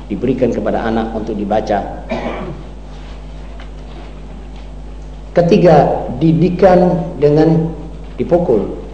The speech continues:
kalau perlu. Ya, mesti itu anak mengatakan, "Wah, ayahku kejam terhadap aku." Tetapi satu waktu, seperti mana saya gambarkan dalam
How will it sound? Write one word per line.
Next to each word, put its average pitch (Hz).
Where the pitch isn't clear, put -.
kalau 110
perlu. 139
Ya, 117
mesti 226
itu 190
anak 190
mengatakan, 165
"Wah, 147
ayahku 135
kejam 131
terhadap 107
aku." 98
Tetapi 147
satu 143
waktu, 180
seperti -
mana 139
saya 131
gambarkan 147
dalam 139